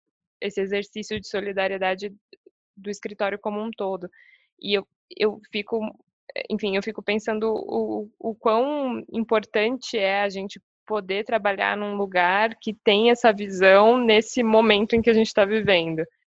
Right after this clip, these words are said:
Não só, enfim, pra ter propósito e, e, e engajamento no nosso trabalho, mas também porque a gente realmente, né, nosso país e o mundo tá passando por um,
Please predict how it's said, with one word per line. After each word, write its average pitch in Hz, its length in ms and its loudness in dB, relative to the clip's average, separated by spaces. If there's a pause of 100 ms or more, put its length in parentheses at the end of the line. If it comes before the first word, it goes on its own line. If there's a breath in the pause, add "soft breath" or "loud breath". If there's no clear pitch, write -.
(840)
Não 220 260 4
só, 220 460 6
enfim, 202 240 0
pra 185 220 0
ter 190 140 -2
propósito 190 1080 4
e, 190 60 -2
e, 180 600 -4
e 180 40 -2
engajamento 185 640 -2
no 180 120 -4
nosso 180 240 -4
trabalho, 185 600 0 (440)
mas 208 200 2
também 220 360 0
porque 233 880 2 (220)
a 208 100 0
gente 214 460 -6
realmente, 240 520 -2
né, 196 240 0
nosso 185 320 -2
país 185 440 -2
e 190 80 0
o 190 80 0
mundo 214 280 -2
tá 214 140 -2
passando 214 500 -4
por 226 220 -2
um, 226 480 -4